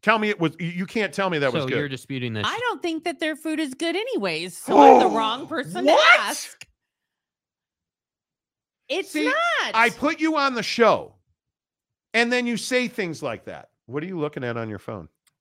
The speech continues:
Speaker 2: Uh, it was an update on politics that we shouldn't discuss.
Speaker 1: Okay.
Speaker 2: Yeah.
Speaker 1: Good.
Speaker 2: Yeah.
Speaker 1: Um, good evening, Iowa. Uh,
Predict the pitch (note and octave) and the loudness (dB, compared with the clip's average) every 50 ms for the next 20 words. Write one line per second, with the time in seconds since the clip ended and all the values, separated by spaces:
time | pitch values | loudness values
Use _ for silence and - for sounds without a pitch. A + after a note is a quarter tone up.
0 | _ - - - G#2+ G2+ F#2+ F2 F#2 F#2 F#2 - - - _ - G#2+ G#2 G2 F#2+ | _ -16 -12 -10 -10 -10 -10 -12 -16 -18 -20 -20 -20 -20 _ -20 -20 -18 -18 -18
1 | E2+ - _ - F#2+ G2 F#2 - - G#2+ G2+ G2 G2+ G2+ _ - - F#2+ F#2+ G2+ | -18 -16 _ -10 -10 -10 -10 -12 -14 -14 -14 -14 -14 -18 _ -14 -12 -12 -10 -12
2 | - - - - - - - - - - F2 G#2+ - - - - - - - - | -14 -16 -20 -20 -20 -20 -20 -20 -20 -20 -20 -20 -20 -20 -20 -20 -20 -20 -20 -20
3 | - - - G2+ G#2 - - - _ - G2+ G2 - - - D2 - - G#2+ D#2+ | -20 -20 -20 -20 -20 -20 -20 -20 _ -10 -10 -10 -8 -8 -12 -14 -12 -14 -12 -12
4 | E2+ - - _ _ - E2 E2+ E2+ _ - A2+ G2 F#2+ - _ _ _ _ _ | -12 -14 -18 _ _ -20 -20 -20 -18 _ -10 -10 -10 -10 -10 _ _ _ _ _
5 | _ _ - E3+ F3 F3 F3 F3 F3 F3 E3+ E3+ E3+ E3+ E3+ E3+ E3 E3 D#3+ - | _ _ 2 4 6 6 8 8 8 8 8 8 8 6 6 4 2 -4 -4 -8
6 | - _ _ _ _ _ _ _ _ _ _ _ _ _ _ _ _ _ _ _ | -12 _ _ _ _ _ _ _ _ _ _ _ _ _ _ _ _ _ _ _
7 | _ _ - - D3 D3+ D3+ D3 C3+ B2 A#2 G#2+ G#2+ G#2+ G#2+ G#2+ G#2+ A2 A2+ _ | _ _ -10 -6 -4 -4 -2 -4 -4 -6 -6 -6 -6 -6 -6 -6 -6 -8 -12 _
8 | _ _ _ - - - - - - G3 F#3+ F#3+ F#3+ F#3+ F#3 F#3 F#3 F#3 F#3 F3+ | _ _ _ -20 -20 -18 -14 -2 4 8 10 12 12 12 12 12 12 12 10 10
9 | F3+ F3+ F3+ F3+ F3 F3 F3 F3 E3+ | 10 10 10 10 8 8 8 6 4